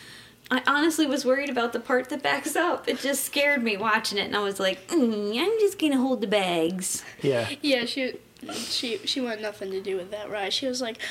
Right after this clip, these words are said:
Speaker 3: "I don't really feel good. Like, I don't feel like riding
Speaker 2: Yeah.
Speaker 3: this."
Speaker 2: "I
Speaker 3: Like
Speaker 2: don't really feel good, so, like"
Speaker 1: Yeah, but what did you tell me when you got
Speaker 2: Hold
Speaker 1: off
Speaker 2: on,
Speaker 1: of
Speaker 2: hold
Speaker 1: it?
Speaker 2: on, hold on. We'll get to it.
Speaker 1: Okay.
Speaker 2: So,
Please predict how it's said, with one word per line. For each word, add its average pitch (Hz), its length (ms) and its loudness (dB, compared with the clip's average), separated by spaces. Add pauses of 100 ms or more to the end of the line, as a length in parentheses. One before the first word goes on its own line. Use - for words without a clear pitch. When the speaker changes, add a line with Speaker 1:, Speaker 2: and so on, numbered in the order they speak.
(220)
Speaker 3:
"I 339 60 -2
don't 403 220 0
really 330 220 -2
feel 240 400 -8
good. 254 300 -6
Like, 254 160 -6
I 247 60 -2
don't 269 120 -6
feel - 360 -8
like - 180 -6
riding 240 320 4
Speaker 2:
Yeah. 147 60 8 (100)
Speaker 3:
this." 131 400 4
Speaker 2:
"I - 20 0
Speaker 3:
Like 262 220 6
Speaker 2:
don't 311 80 6
really 269 240 6
feel 233 380 2 (180)
good, 285 400 4 (160)
so, 233 260 0
like" 226 500 2 (380)
Speaker 1:
Yeah, 311 240 8 (240)
but 311 180 8
what 349 120 8
did 359 180 6
you 330 100 8
tell 311 220 6
me 262 140 6
when 247 160 8
you 233 100 4
got 233 140 8
Speaker 2:
Hold 226 180 10
Speaker 1:
off - 0 -
Speaker 2:
on, 285 60 10
Speaker 1:
of - 80 8
Speaker 2:
hold 254 140 12
Speaker 1:
it? 285 80 12
Speaker 2:
on, 269 60 10
hold 277 180 12
on. 196 120 10
We'll 208 120 8
get 240 160 4
to 156 180 6
it. 156 200 2
Speaker 1:
Okay. 247 400 2 (200)
Speaker 2:
So, 226 400 8